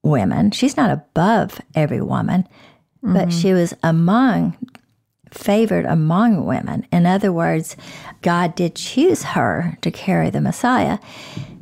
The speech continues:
Speaker 1: and, uh, but she's still a woman, and she was still human. And so as we think about their lives and having to, to deal with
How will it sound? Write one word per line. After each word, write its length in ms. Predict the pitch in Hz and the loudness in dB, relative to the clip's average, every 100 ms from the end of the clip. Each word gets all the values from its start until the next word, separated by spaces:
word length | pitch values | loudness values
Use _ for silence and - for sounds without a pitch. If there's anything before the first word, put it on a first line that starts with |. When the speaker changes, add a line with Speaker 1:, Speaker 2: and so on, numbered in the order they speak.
| - | -4
Speaker 1:
and, 600 | 185 180 170 165 190 - - | 0 2 2 2 -2 -4 -10
uh, 240 | 165 156 - | -4 -2 0
but 120 | 185 | 0
she's 160 | 240 233 | 0 0
still 220 | 262 220 | 2 2
a 80 | 160 | 2
woman, 500 | 185 254 - 165 175 - - | 2 2 2 -2 -6 -10 0
and 200 | 170 160 | 0 2
she 140 | 180 | 0
was 120 | 160 - | 0 -2
still 300 | 180 160 147 | 0 0 0
human. 560 | 254 262 - 180 180 - - - - _ | 2 2 2 -2 -6 -10 -20 -20 -20 _
And 720 | 180 175 165 160 143 - - - _ _ _ _ _ - - | 0 2 2 2 0 -4 -8 -18 _ _ _ _ _ -14 -6
so 220 | - 185 | 0 2
as 280 | 180 175 - | 2 0 0
we 200 | 160 160 - - - | 0 0 -6 -20 -2
think 200 | 226 254 | 2 2
about 280 | 185 170 170 | 2 -2 -2
their 140 | 170 | -2
lives 480 | 156 233 320 185 - | 0 2 2 0 0
and 140 | 165 170 | 0 0
having 440 | 185 190 180 170 | 0 2 2 2
to, 220 | 160 165 - - - _ - | 0 -2 -6 -20 -20 _ -4
to 500 | 185 170 156 143 - _ 156 | 2 4 4 0 -4 _ -6
deal 400 | - 180 233 285 | 2 2 4 2
with 560 | 170 - 87 190 - | 0 0 -2 -2 -4